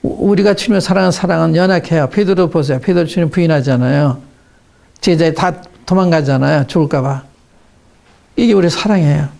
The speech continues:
근데 주님은 그런, 어, 제자들인데도 변치 않는 사람을 사랑하세요. 요한복음 십삼 장 일 절에 보면, "세상에 있는 자기 사람들 사이에 끝까지 사랑하시니라." 그죠? 끝까지. 주님의 사랑은 안 변해요.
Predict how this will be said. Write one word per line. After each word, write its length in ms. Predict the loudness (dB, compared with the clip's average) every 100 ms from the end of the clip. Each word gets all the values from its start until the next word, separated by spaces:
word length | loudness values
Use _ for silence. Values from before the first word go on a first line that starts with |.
| -20 -6
근데 200 | -2 0
주님은 500 | 0 0 2 2 0
그런, 460 | 0 0 2 0 -4 -12 -20 -14 -4
어, 300 | -2 0 -2
제자들인데도 880 | 0 2 2 2 0 0 0 0 -2
변치 420 | 0 0 2 0
않는 200 | 0 2
사람을 240 | 2 0
사랑하세요. 680 | -2 -2 -2 -2 -4 -8 -10 -16 _ _ _ _ _ _ _ -20 -20 _ _
요한복음 180 | 0 0
십삼 380 | 0 -2 0 0
장 120 | 2
일 120 | 0
절에 140 | 0 0
보면, 420 | 0 0 0 -2 -8 -20 -16
"세상에 500 | -4 0 2 2 0
있는 120 | 0
자기 220 | 0 0 0
사람들 400 | 0 0 0 0
사이에 300 | 0 0 -2
끝까지 440 | -4 -2 0 0
사랑하시니라." 600 | -2 -2 -2 -2 -8 -8
그죠? 160 | -16 -20 -20 _ -6
끝까지. 460 | -2 -2 -2 -8 -14 _ _ _ _ _ -20 -20 -20 -6
주님의 300 | -2 2 2
사랑은 260 | 2 0
안 220 | 0 0 2
변해요. 640 | 2 2 2 2 0